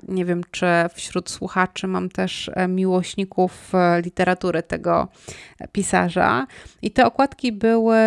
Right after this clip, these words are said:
tworzone przez Josha Kirby. Oczywiście tutaj, mm, one może są mniej finezyjne i często one, przyznam szczerze, trochę mnie irytowały. Niemniej ta dynamika pomiędzy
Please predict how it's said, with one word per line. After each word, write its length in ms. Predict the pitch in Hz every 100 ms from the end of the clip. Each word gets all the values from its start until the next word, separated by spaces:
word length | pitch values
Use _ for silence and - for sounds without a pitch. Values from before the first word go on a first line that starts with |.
| 220
tworzone 600 | 214 - 214 214 220 226 202
przez 440 | - - 202 190 -
Josha 460 | 202 - 196 190 190
Kirby. 580 | - 190 175 175 220 262 - - - -
Oczywiście 420 | - 214 214 226
tutaj, 320 | - 214 208
mm, 480 | 120 147 202 202 135
one 180 | 226 208
może 240 | 220 214
są 180 | - 208 208 120 85
mniej 540 | 214 240 262 262 254
finezyjne 1040 | - 233 226 208 208 208 233 226 220 185
i 60 | 175
często 280 | 233 - 202
one, 220 | 196 180 -
przyznam 340 | - 190 180
szczerze, 300 | - 175 170
trochę 260 | - 156 165
mnie 300 | 175 175 165
irytowały. 840 | 165 170 165 160 147 151 160 254 - - _ _
Niemniej 920 | 190 202 277 311 220 175 78 151 320 311 - _ - _ -
ta 100 | 208
dynamika 1000 | 190 208 220 277 370 269 190 - - -
pomiędzy 680 | - 185 196 202 208 208 202